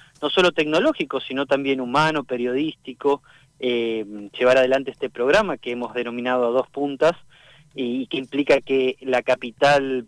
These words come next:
política y económica de la provincia y el centro geográfico de la misma, eh,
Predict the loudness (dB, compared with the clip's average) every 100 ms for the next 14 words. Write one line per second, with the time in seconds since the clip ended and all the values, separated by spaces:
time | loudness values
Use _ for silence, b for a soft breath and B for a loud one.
0 | -8 -6 -4 -4 -4 0 0 0 0 -2
1 | -2 2 2 4 0 0 -2 -2 -6 0
2 | 0 0 -4 -6 0 0 0 -4 0 2
3 | 0 -2 b b -6 -2 4 4 2 -6
4 | -6 -2 -2 -4 b b b -4 2 2
5 | 2 -2 0 -2 -2 B B B -6 -4
6 | -4